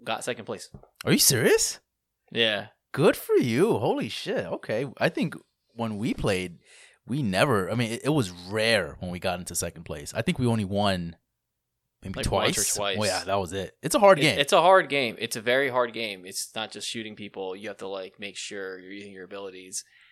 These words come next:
Speaker 1: And there's, like, a bunch of new characters. I, I had, like, I bought, like, a cool skin for one of these new characters, and I was like,
Speaker 2: Okay.
Speaker 1: "What? I didn't know I had all this money." But yeah, definitely pick it up 'cause it, it's, it's fun.
Speaker 2: I wanna try get, to get back into it. I was talking to you a little bit earlier where I,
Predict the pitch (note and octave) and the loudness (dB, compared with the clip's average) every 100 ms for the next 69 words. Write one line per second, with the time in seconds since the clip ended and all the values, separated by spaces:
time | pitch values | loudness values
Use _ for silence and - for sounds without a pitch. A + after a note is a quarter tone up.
0 | _ - G#2 A2+ B2+ G#2+ G#2 A2 B2 G#2+ | _ -14 -10 -8 -6 -6 -6 -6 -6 -10
1 | G2+ G#2 G#2 - A#2+ A#2+ A2+ - - _ | -8 -6 -6 -6 -8 -6 -8 -8 -10 _
2 | - G2+ A2+ F2+ G#2+ G#2 A#2 A#2 G#2+ G#2 | -6 -4 -4 -6 -8 -6 -2 -2 -2 -6
3 | G2+ - _ _ _ _ _ B2 B2+ C#3 | -8 -12 _ _ _ _ _ -2 0 0
4 | A#2+ G2+ - - D3 D3+ D#3 D#3 - - | -2 -6 -10 -6 -4 -2 -2 -2 -2 -2
5 | D3 D3 D3+ D3+ A#2+ C#3+ C#3 C3+ C3 C3 | -2 -2 -2 -10 -10 -6 -4 -6 -8 -8
6 | C3+ D3 C3+ C3+ C#3 C#3 C3 B2+ C3 A#2 | -8 -2 -2 -2 -4 -6 -4 -6 -6 -6
7 | C#3 C3+ F#3+ F#3+ - C3+ D#3 D3 C#3+ C3+ | -4 0 0 0 -4 -8 -6 -4 -2 -2
8 | A#2 A2+ A2 G#2+ G#2+ G#2+ - - - - | -4 -8 -10 -8 -6 -8 -10 -20 -20 -20
9 | - A#2+ G#2+ A#2 C#3+ D#3 D3+ - _ B2+ | -4 -2 0 0 0 0 0 -6 _ -6
10 | B2 A2 F#2 - G2+ F#2+ F#2+ G#2 G#2 - | -2 -2 -4 -8 -10 -8 -12 -14 -18 -16
11 | G#2 - F#2+ F#2 _ _ _ - F3 G#3+ | -16 -14 -14 -16 _ _ _ 2 4 4
12 | F#3 E3 B2+ A2 - - B2 A2+ G2 F#2+ | 6 6 6 0 -2 -6 -2 0 2 2
13 | F#2+ - G2 F#2+ G#2+ B2+ - A2 G#2 G#2+ | -2 -4 0 2 2 2 2 0 0 -8
14 | F#2+ F#2+ F#2 D#2+ F#2+ F#2+ F2+ F#2 F2+ | -8 -6 -6 -6 -6 -6 -4 -4 -4